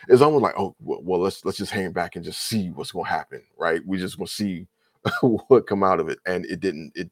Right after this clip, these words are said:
did not go well. <laughs> So, yeah, no, um, this is, this is an amazing book.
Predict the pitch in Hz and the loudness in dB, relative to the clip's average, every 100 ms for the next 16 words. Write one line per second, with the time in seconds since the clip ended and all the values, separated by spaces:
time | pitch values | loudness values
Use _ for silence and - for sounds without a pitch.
0 | - 80 76 73 82 76 - _ _ _ | -10 -8 -8 -12 -14 -14 -18 _ _ _
1 | - - - 98 - - 85 64 _ _ | -14 -14 -8 -8 -6 0 2 0 _ _
2 | _ _ _ _ _ - 151 196 165 139 | _ _ _ _ _ 6 10 12 10 6
3 | 170 110 - 113 113 101 92 117 135 160 | 6 4 2 0 0 -2 -2 0 2 2
4 | 147 135 - - _ - 110 123 113 104 | 2 0 -10 -12 _ -6 -4 -2 -2 -4
5 | _ - 101 98 - 95 104 104 101 90 | _ -4 -2 -2 -4 0 0 0 -4 0
6 | 107 95 | 0 -2